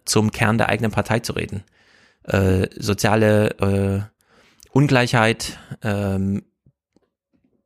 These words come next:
Zentrum- und Peripherieunterscheidung, also was ist Innenstadt und Land und so weiter,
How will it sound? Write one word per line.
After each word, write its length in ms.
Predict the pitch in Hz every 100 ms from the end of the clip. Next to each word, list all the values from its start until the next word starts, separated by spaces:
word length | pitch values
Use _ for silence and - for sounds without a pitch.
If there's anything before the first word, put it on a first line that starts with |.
| _ -
Zentrum- 360 | 127 123 113
und 100 | 107
Peripherieunterscheidung, 1080 | 123 113 110 107 127 113 123 127 117 117 117
also 140 | 104
was 160 | 104 107
ist 180 | 107 - _ _
Innenstadt 600 | 101 120 - 110 110 -
und 300 | - 101 101 -
Land 340 | 98 101 135
und 120 | 104
so 100 | 113
weiter, 260 | 110 117 117